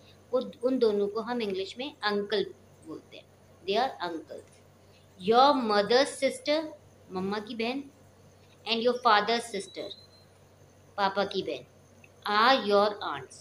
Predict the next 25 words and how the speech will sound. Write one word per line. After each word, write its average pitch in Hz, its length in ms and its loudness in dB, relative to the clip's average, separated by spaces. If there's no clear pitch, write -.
वो 220 100 -4
आपकी 220 680 -6
आंट 151 300 -12
है। - 160 -20
The 226 80 0
children 269 400 2
of 226 320 2
your 226 140 4
uncles 202 460 0
and 208 140 -2
aunt, 156 200 -10
अब 233 240 -4
जो 240 120 2
आपके 220 380 2
पापा 208 300 2
के 226 140 2
ब्रदर्स 208 460 2
हैं 233 180 -2
और 214 100 -4
मम्मा 202 260 -2
के 240 120 -2
ब्रदर 202 340 0
हैं, 226 80 -4
उनके 214 340 -4
बच्चे, 269 520 -4